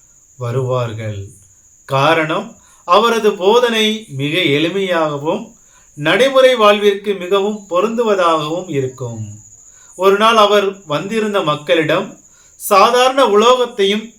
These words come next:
தம்ப-, தங்கமாக மாற்றுபவர்க்கு பெயர் ரசவாதி.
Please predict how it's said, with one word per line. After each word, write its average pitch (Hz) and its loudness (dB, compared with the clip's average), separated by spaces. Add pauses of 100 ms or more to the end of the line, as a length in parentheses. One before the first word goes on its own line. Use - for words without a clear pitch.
தம்ப-, 196 -4
தங்கமாக 220 0
மாற்றுபவர்க்கு 175 -2 (580)
பெயர் 175 2
ரசவாதி. 123 -2